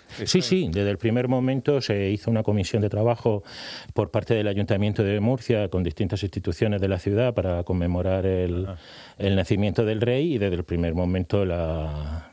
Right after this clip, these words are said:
Speaker 1: mm, llamaron a la hermandad para que colaborara en todo lo que pudiera, pudiera hacer.
Speaker 2: Lo habéis
Speaker 1: Y
Speaker 2: hecho,
Speaker 1: nosotros
Speaker 2: claro,
Speaker 1: encantados,
Speaker 2: eh,
Speaker 1: sí, nosotros
Speaker 2: encantadísimos.
Speaker 1: encantados, sobre todo, sí.
Speaker 2: Ajá.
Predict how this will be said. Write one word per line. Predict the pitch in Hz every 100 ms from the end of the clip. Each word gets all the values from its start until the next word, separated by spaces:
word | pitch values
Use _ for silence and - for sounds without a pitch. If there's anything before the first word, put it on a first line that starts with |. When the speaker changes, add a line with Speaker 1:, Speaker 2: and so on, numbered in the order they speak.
| - -
Speaker 1:
mm, | 85 82 78 80 80 85 87
llamaron | 101 101 98 98
a |
la | 92
hermandad | 90 92 98 107
para | 135 156
que | 90
colaborara | 82 78 80 82 87
en | 95
todo | 90 78
lo | 69
que | 69
pudiera, | 67 67 65 65 67 -
pudiera | - 69 67
hacer. | - 131 - - - -
Speaker 2:
Lo |
habéis | 80 80
Speaker 1:
Y |
Speaker 2:
hecho, | 95
Speaker 1:
nosotros | - 95
Speaker 2:
claro, | 101 90
Speaker 1:
encantados, | 87 82 107 - -
Speaker 2:
eh, | 85
Speaker 1:
sí, | - 90
nosotros | 78 80 80
Speaker 2:
encantadísimos. | 92 90 107 101 90
Speaker 1:
encantados, | -
sobre | 73 73
todo, | 90 87 - -
sí. | -
Speaker 2:
Ajá. | 76 113